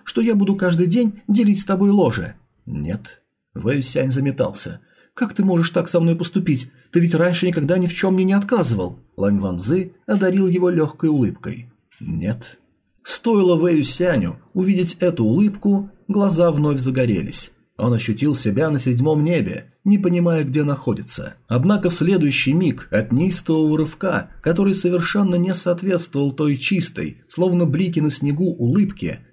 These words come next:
из глаз Вэю Сяня брызнули слёзы. Он схватился руками за траву и закричал в изнеможении: "Тогда четыре дня. Давай договоримся на раз в четыре дня, идёт? Если не на четыре, то на три дня я тоже согласен".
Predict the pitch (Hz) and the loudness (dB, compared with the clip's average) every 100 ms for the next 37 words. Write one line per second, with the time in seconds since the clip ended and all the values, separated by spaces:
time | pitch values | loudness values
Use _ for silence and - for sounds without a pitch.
0 | - 107 107 127 113 - 123 107 - 180 | -4 -2 0 0 0 0 0 0 0 0
1 | 180 180 180 175 - 123 165 156 147 143 | 0 0 -2 -4 -4 0 0 2 0 0
2 | 131 131 113 87 67 - - _ - - | 0 0 0 -2 -6 -14 -20 _ -20 -20
3 | - 143 175 170 160 165 190 175 165 160 | -2 0 2 2 0 2 0 0 2 2
4 | 165 180 170 156 156 143 156 202 - - | 2 2 2 2 2 0 2 2 0 0
5 | 202 196 175 170 170 170 160 156 147 147 | 2 2 0 -2 0 0 2 0 2 0
6 | 139 123 104 85 80 - _ _ - 170 | 2 2 0 -2 -8 -14 _ _ -6 -2
7 | 170 185 - _ _ - 208 202 196 175 | 0 0 -2 _ _ -2 2 4 4 4
8 | 117 - - _ - 226 254 190 180 208 | 2 -2 -12 _ -2 2 2 2 2 4
9 | 214 196 196 170 - 196 220 233 - - | 4 2 0 0 2 4 4 2 0 0
10 | 208 214 214 202 139 147 202 226 - - | 2 4 4 4 4 2 0 -2 -4 -10
11 | - 208 202 214 214 208 233 240 233 127 | 0 2 4 4 6 4 2 2 2 2
12 | - - 262 240 233 233 202 208 196 - | -2 -2 2 2 4 4 6 4 2 -2
13 | - 233 226 190 135 190 190 160 120 110 | -2 0 2 2 2 0 2 2 0 -4